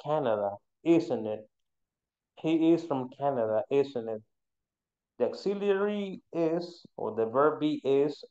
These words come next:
and the verb be, or the auxiliary in the tag question, they are correct, they match. But the subjects don't match. He and it,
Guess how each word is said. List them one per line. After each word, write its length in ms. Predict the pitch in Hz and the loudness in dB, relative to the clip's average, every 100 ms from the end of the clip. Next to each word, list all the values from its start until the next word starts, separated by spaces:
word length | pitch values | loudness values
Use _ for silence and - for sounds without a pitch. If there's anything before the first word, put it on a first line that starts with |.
| - | -4
and 260 | 117 113 110 | -2 -2 0
the 380 | 110 110 110 110 | 4 4 4 2
verb 340 | 123 135 120 | 2 2 0
be, 300 | 127 127 117 - - | -4 -4 -6 -12 -14
or 240 | - 110 107 | -6 -4 -4
the 80 | 110 | -6
auxiliary 640 | - 147 139 117 113 113 | -4 -2 -2 0 2 2
in 80 | 113 | 0
the 180 | 113 135 | 0 2
tag 120 | 135 | 2
question, 440 | 139 - - 175 | 0 -4 -4 -4
they 180 | 120 113 | -2 2
are 200 | 117 120 | 2 2
correct, 380 | 123 120 117 110 - - | -2 0 0 0 -8 -6
they 240 | 117 113 | -4 -2
match. 480 | 113 110 104 - - _ _ _ _ _ _ _ - 135 | -2 -2 -2 -10 -20 _ _ _ _ _ _ _ -20 4
But 640 | 143 143 151 147 - 117 | 8 10 8 4 -6 -4
the 220 | 135 135 - - - | 4 6 4 -2 -20
subjects 680 | - 165 170 127 131 123 | 2 2 4 -2 -6 -2
don't 280 | 131 127 120 | 0 0 0
match. 360 | 113 104 - _ - | -2 -2 -6 _ -4
He 260 | 143 160 131 | -4 0 2
and 180 | 123 120 | 2 2
it, 180 | 151 | -2